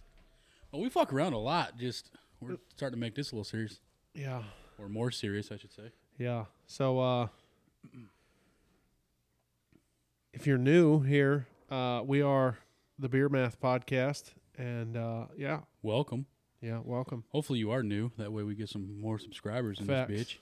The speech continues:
Speaker 2: Seems like it's picking up a little bit,
Speaker 1: Yeah, I think
Speaker 2: so.
Speaker 1: we, I think we gained a few off of, uh, the old TikTok recently.
Speaker 2: Yeah, for sure. These fucking headphones are pissing me off. I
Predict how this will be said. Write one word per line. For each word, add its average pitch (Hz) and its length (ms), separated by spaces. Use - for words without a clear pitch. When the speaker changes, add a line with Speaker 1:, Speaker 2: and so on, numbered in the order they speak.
Speaker 2:
Seems 196 280
like 151 140
it's 131 100
picking 139 300
up 143 160
a 135 40
little 135 180
bit, 139 140
Speaker 1:
Yeah, 165 100
I 165 60
think 160 120
Speaker 2:
so. 139 60
Speaker 1:
we, - 80
I 139 40
think 147 120
we 123 80
gained 117 280
a - 20
few 117 280
off 107 200
of, 104 160
uh, 101 320
the 113 140
old 104 240
TikTok 120 540
recently. 117 600
Speaker 2:
Yeah, 139 220
for 131 160
sure. 139 380
These 135 140
fucking 123 280
headphones 120 460
are 107 80
pissing 135 280
me 131 160
off. 131 240
I 131 40